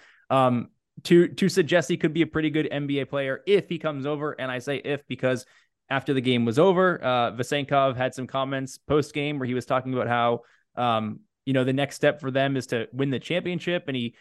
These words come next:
kind of alluded in some ways to maybe returning. At the same time, we had a report from Mark Stein, um, a few weeks ago where he, uh, reported that it was likely Vesenkov is going to come over. This is before they lost in the EuroLeague final. So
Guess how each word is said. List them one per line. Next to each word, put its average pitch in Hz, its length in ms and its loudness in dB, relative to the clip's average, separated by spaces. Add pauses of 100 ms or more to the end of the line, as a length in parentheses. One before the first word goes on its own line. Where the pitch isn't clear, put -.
(160)
kind 160 220 -2
of 143 80 -2
alluded 165 600 2
in 143 200 -6
some 165 300 -4
ways 165 240 2
to - 80 -6
maybe 139 260 2
returning. 202 640 -4 (260)
At 135 120 -8
the 147 60 -2
same 165 260 0
time, 151 420 2
we 135 120 0
had 135 120 4
a - 20 0
report 131 380 0
from 131 100 0
Mark 120 260 -4
Stein, 120 600 -4
um, 107 540 -2
a 123 40 -6
few 123 200 2
weeks 127 240 0
ago 127 240 2
where 120 320 0 (340)
he, 180 360 2 (120)
uh, 135 100 0
reported 135 440 0
that 131 100 2
it 127 60 -2
was 110 160 -8
likely 151 440 -2
Vesenkov 131 520 -6
is 143 160 -4
going 156 200 -4
to 147 60 -14
come 151 220 -4
over. 156 320 -4
This 143 140 -6
is 151 80 0
before 147 400 2
they 139 180 0
lost 123 340 0
in 123 140 -4
the 117 260 -4
EuroLeague 120 320 -4
final. 120 320 -2
So 123 300 -2